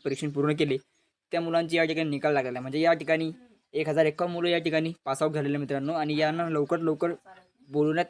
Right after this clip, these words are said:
येणार आहे मित्रांनो, कारण टक्केवारीनुसार लिस्ट लागलेली आहे. कोणतं पॉइंट भेटेल आवश्यक आहे, आपण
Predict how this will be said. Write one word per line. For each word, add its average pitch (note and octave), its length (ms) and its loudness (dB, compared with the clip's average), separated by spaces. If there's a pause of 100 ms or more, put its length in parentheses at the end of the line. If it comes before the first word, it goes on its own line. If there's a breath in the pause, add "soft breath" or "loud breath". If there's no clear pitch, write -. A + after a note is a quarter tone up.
येणार D3 200 -2
आहे C3+ 120 -4
मित्रांनो, B2 360 -6 (100)
कारण D3+ 140 -4 (100)
टक्केवारीनुसार D#3 500 -4
लिस्ट D3 200 -4
लागलेली C#3+ 240 4
आहे. D#3 100 6
कोणतं C#3+ 320 -2 (100)
पॉइंट D3+ 260 0
भेटेल D3+ 260 -2 (320)
आवश्यक C#3+ 320 -2
आहे, C#3+ 160 2 (600)
आपण C3 200 -4